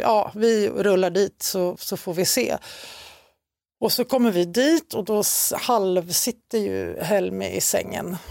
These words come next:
Och hon har feber. Hon har bara fyra dagar innan kommit hem från en vistelse på sjukhus. Och, eh, har då fått besked om att hon inte är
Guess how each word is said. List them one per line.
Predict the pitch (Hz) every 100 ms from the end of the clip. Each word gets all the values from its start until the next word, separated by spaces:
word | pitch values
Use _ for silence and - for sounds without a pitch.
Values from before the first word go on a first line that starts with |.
| -
Och | 247 180
hon | 226 233 226
har | 190 175 175 175 -
feber. | - 160 165 226 339 285 - - - - - - _ _ -
Hon | 208 196 190
har | 190 185 180
bara | 175 185 170 175 175 175 175 - - _ _ _ - -
fyra | 247 180 202 233
dagar | 214 185 185
innan | 190 175 175 170
kommit | 196 175 180
hem | 226 262 190 -
från | 196 180
en |
vistelse | 170 - - 170 175
på | 175
sjukhus. | 165 - 175 - 190 233 226 - - _ _ _ _ _ _ _ _
Och, | 196 190 _ _ -
eh, | 185 180 - -
har | 196 190
då | 175 165
fått | - 165 -
besked | 165 - 262 220
om | - 185
att | 175 -
hon | 180 165 160 165 -
inte | 220 170 156 - - 220
är | 190 170 165